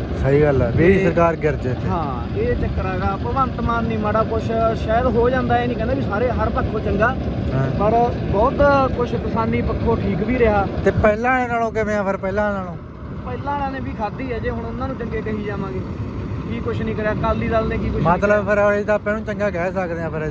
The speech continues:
Speaker 1: ਤਾਂ ਉਹਨਾਂ ਨਾਲੋਂ
Speaker 2: ਉਹਨਾਂ
Speaker 1: ਤਾਂ
Speaker 2: ਨਾਲੋਂ ਤਾਂ ਚੰਗੇ ਹੀ ਆ ਨਾ। ਜਿਵੇਂ ਹੁਣ ਕਿਸਾਨੀ ਦੇ ਹੱਕ ਨੂੰ ਕੀ ਹੈ, ਗਰੀਬ ਬੰਦੇ ਮਜ਼ਦੂਰੀ ਕਰਦੇ ਸੀ, ਉਹਨਾਂ ਨੂੰ ਕੀ ਗਾ, ਲਾਈਟ ਅੱਠ-ਅੱਠ ਘੰਟੇ ਹੁੰਦੀ ਸੀ
Speaker 1: ਹਾਂ।
Speaker 2: ਤੇ ਅੱਠ ਘੰਟੇ ਕਹਿ ਕੇ ਛੇ-ਸੱਤ ਘੰਟੇ ਹੀ ਆਉਂਦੀ ਸੀ,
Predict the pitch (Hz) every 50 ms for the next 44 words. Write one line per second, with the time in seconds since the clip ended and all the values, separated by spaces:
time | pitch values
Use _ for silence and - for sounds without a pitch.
0 | 143 - 156 180 196 - - - - - - - - - 165 180 185 180 175 -
1 | 226 262 277 285 277 262 - 247 233 214 220 214 208 202 208 190 165 170 175 170
2 | - - - - 208 220 226 226 233 240 233 233 233 226 233 233 233 226 233 240
3 | 247 240 233 226 - - - 233 196 - - 254 254 247 196 220 220 226 226 208
4 | 220 214 214 208 214 220 214 208 214 214 - 208 202 220 208 196 208 196 180 170
5 | 175 175 160 - - - - - - - - - - - - - 208 226 247 277
6 | 285 294 285 - - - - - - - 247 247 240 240 240 233 233 220 220 226
7 | 226 226 226 226 240 240 220 208 214 214 - 220 214 214 220 202 240 247 247 240
8 | 233 233 220 208 196 190 - 196 196 185 - - - - - - - - - -
9 | - - 131 - 220 226 226 - 220 214 - 226 233 262 269 277 - - 240 220
10 | 233 233 233 - 277 226 - - 226 - 226 226 - 190 180 165 156 - - 233
11 | 220 190 175 151 135 123 -